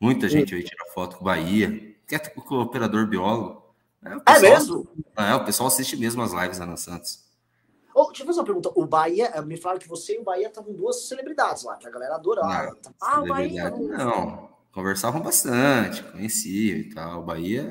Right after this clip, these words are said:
Speaker 1: o Bahia tava apresentando um programinha dele lá, né? Ele sim.
Speaker 2: Eu vi,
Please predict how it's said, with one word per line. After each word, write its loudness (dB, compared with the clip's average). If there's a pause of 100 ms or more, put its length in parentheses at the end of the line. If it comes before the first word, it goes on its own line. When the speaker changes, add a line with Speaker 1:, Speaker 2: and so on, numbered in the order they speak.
(180)
Speaker 1:
o -12
Bahia 4
tava 0
apresentando -2
um -6
programinha -2
dele 0
lá, -2
né? -6
Ele 0
sim. -6 (240)
Speaker 2:
Eu -2
vi, -4